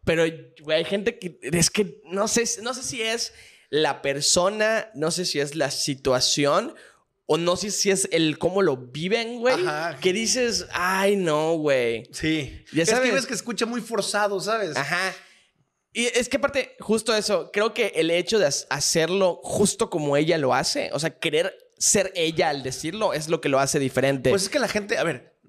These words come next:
Speaker 2: no es broma que la gente empezó a decirlo por ella. Todo
Speaker 1: Sí,
Speaker 2: ella,
Speaker 1: sí, sí, sí.
Speaker 2: ella, ella es muy auténtica en ese aspecto.
Speaker 1: Es de ella.
Speaker 2: Y está muy cañón el
Speaker 1: Es
Speaker 2: hecho que
Speaker 1: completamente
Speaker 2: haya
Speaker 1: de
Speaker 2: tenido
Speaker 1: ella.
Speaker 2: como palabritas muy X,
Speaker 1: Sí.
Speaker 2: que las popularizó y las empezó a decir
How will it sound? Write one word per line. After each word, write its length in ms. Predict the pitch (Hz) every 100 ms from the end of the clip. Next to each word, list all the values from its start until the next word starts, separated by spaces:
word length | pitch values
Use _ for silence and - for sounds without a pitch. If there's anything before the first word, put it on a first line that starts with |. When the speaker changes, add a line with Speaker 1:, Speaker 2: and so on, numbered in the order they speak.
| - -
Speaker 2:
no 160 | 170
es 80 | 208
broma 280 | 185 208 196
que 80 | 143
la 60 |
gente 260 | - 180 208
empezó 340 | 170 135 151
a 40 | 165
decirlo 360 | - 165 170
por 120 | 127
ella. 380 | 135 294 147 131 -
Todo 100 | -
Speaker 1:
Sí, 60 |
Speaker 2:
ella, 200 | 160 196 165
Speaker 1:
sí, 140 | 170
sí, 100 | 156
sí. 80 | 143
Speaker 2:
ella, 160 | 151 -
ella 200 | 190 285
es 60 | 214
muy 160 | 202
auténtica 420 | 175 175 220 151
en 80 | 143
ese 140 | 151 147
aspecto. 440 | 127 180 - 139
Speaker 1:
Es 280 | 165 156 156
de 120 | 139 131
ella. 220 | 147 139
Speaker 2:
Y 40 |
está 180 | 143 147
muy 180 | 151 156
cañón 340 | 165 131 127
el 100 | 151
Speaker 1:
Es 100 | 143 127
Speaker 2:
hecho 80 |
que 60 | 156
Speaker 1:
completamente 340 | 131 135 131
Speaker 2:
haya 40 | 123
Speaker 1:
de 60 | 123
Speaker 2:
tenido 160 | 120
Speaker 1:
ella. 40 | 151
Speaker 2:
como 240 | 151 131 - -
palabritas 520 | 135 123 135 135 151
muy 200 | 156 151
X, 340 | 156 175 196 -
Speaker 1:
Sí. 280 | - 165 165
Speaker 2:
que 80 | 156
las 160 | 143
popularizó 720 | - 143 139 135 131 147 147 156
y 40 |
las 180 | 151 147
empezó 200 | 139 139
a 40 |
decir 280 | 135 143 135